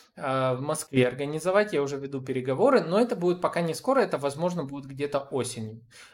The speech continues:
Вот. Сейчас уже очень много запланировано на, э, август, на июль, времени нет, подкаст будет все это время идти, у нас ожидаются интересные гости.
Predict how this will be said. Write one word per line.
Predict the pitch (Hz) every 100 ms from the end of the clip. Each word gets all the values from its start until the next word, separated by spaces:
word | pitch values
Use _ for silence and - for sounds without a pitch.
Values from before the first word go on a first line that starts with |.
| -
Вот. | 123 123 110
Сейчас | - - 196 208 160
уже | 123 135 160 170 165 151 139 165
очень | 160 135
много | 135 127 120 117 117 113 113
запланировано | 113 120 135 131 139 127 117 117
на, | 113 120 120 117 110 113 - - - -
э, | 120 120 120
август, | 131 139 175 269 - - _ _
на | 139 139 127 117 117
июль, | 131 151 240 302 294 -
времени | 127 135 131 127
нет, | 143 247 262 -
подкаст | 135 127 - 135 127 - -
будет | 135 160 135 127
все | 131
это | 120 123
время | 127 120 123
идти, | - 175 - 135 170 190 - -
у | 156
нас | 151 - -
ожидаются | 131 135 139 123 - -
интересные | 170 170 143 120 - 120 117
гости. | 123 127 - 247 254